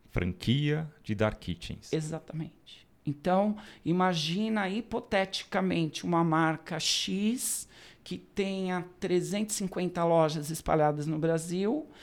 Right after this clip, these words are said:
Speaker 2: porém, dependendo das cidades ou da localização, que seja um pouco difícil, até talvez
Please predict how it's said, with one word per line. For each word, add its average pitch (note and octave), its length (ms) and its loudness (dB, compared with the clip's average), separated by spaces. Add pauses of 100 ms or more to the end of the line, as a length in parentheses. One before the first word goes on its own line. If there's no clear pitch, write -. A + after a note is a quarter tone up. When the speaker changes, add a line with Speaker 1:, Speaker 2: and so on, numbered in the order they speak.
(380)
Speaker 2:
porém, G#3 600 4 (180)
dependendo F#3 600 0
das F#3+ 280 4
cidades D#3+ 840 2 (120)
ou A#3 340 4
da A#3+ 160 2
localização, G#3+ 1040 0
que - 220 -6
seja G3+ 500 4
um F#3+ 60 0
pouco F3+ 320 -2
difícil, E3 680 -2 (400)
até F#3+ 360 0
talvez E3+ 760 0